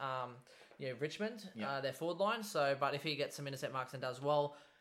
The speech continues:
Speaker 1: uh, even if Collins does, eh, okay, if I think Darcy Moore's the better option, I might actually just throw fifty K onto that Collins to get Darcy Moore into my side and give me that little bit more
Speaker 2: I think
Speaker 1: stability.
Speaker 2: Darcy Moore's proving to be a really good pick.
Speaker 1: <sighs> I think so, unfortunately.
Speaker 2: Yeah.
Speaker 1: So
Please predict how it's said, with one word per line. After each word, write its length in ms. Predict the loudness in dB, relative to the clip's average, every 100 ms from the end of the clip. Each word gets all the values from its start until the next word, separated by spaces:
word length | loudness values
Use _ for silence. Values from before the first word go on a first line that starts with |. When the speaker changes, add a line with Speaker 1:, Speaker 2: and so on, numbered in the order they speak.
| _ -2
Speaker 1:
uh, 260 | 0 0 -2
even 200 | 0 -2
if 80 |
Collins 500 | 0 2 2 0 -4
does, 320 | -2 0 0 -4 -6
eh, 340 | -4 -4 -4
okay, 340 | -2 0 2
if 100 | 2
I 80 | 0
think 200 | 0 0
Darcy 280 | 2 2 0
Moore's 280 | -2 -2 -2
the 80 | -2
better 200 | 2 2
option, 280 | 0 -2 -2
I 60 |
might 160 | 0 0
actually 220 | -2 -8
just 160 | -8 -4
throw 140 | -4
fifty 300 | -4 -8 -8
K 360 | -4 -2 -2 -6 -14 -20 _
onto 240 | -2 -2 0
that 140 | 0
Collins 380 | 0 -2 -4 -6
to 100 | -8
get 160 | -6 -4
Darcy 300 | -4 -4 -8
Moore 180 | -8
into 180 | -8 -8
my 120 | -8
side 320 | -6 -4 -4 -4
and 100 | -4
give 100 | -4
me 140 | -2
that 180 | -2 -2
little 160 | 2 4
bit 140 | 4
more 140 | 2 2
Speaker 2:
I 20 |
think 100 | 0 0
Speaker 1:
stability. 260 | 4 6 6
Speaker 2:
Darcy 220 | 4 0
Moore's 260 | -2 0 -2
proving 380 | -2 -2 0 -2
to 100 | -2
be 140 | -2
a 80 | -2
really 280 | -4 -8 -8
good 200 | -12 -12
pick. 180 | -10
Speaker 1:
<sighs> 360 | -8 -6 -6 -6
I 80 | -6
think 180 | -6 -6
so, 180 | -6 -8
unfortunately. 480 | -8 -10 -8 -6 -2
Speaker 2:
Yeah. 80 |
Speaker 1:
So 60 | 2